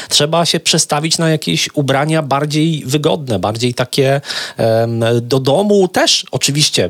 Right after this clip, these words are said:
dobrej jakości i tak dalej, ale jednak w innym stylu. Więc, y, tutaj ta elastyczność w takiej sytuacji,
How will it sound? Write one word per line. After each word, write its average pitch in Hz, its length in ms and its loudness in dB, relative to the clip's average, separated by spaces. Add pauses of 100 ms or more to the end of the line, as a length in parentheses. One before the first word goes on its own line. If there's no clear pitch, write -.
dobrej 127 260 0
jakości 127 440 -2
i 113 60 -2
tak 127 160 -2
dalej, 127 340 0
ale 190 360 2 (300)
jednak 165 380 -2
w - 100 -8
innym 170 220 -2
stylu. 90 400 0 (340)
Więc, 151 520 0
y, 123 160 -4 (200)
tutaj 165 600 -2 (260)
ta 139 260 0
elastyczność 156 920 0
w - 40 -8
takiej - 260 -4
sytuacji, 131 840 0